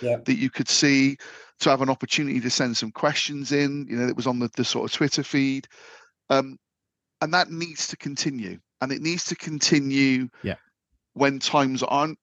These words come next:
Speaker 2: going so well, which in the Championship absolutely is gonna happen. There will absolutely be a run of games that Liam Manning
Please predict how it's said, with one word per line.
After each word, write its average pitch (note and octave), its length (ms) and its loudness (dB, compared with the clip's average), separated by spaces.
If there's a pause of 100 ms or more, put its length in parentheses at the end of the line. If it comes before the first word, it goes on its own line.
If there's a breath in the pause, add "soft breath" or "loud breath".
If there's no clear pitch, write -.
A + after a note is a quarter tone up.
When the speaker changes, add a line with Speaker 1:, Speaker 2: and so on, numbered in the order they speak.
Speaker 2:
going D3 240 0
so D3+ 160 -4
well, D#3 380 0
which - 440 -4 (240)
in D3 100 0
the C#3+ 80 -2
Championship C3 840 -2 (240)
absolutely C#3 760 -4
is A#2 100 0
gonna A#2+ 200 -2
happen. G#2 480 -6 (520 loud breath)
There C3+ 100 6
will C3 160 6
absolutely C#3+ 600 4
be A#2 140 2
a A2+ 60 4
run C3 200 4
of B2+ 100 2
games A#2 500 -2
that B2 140 0
Liam B2 280 4
Manning A#2 580 0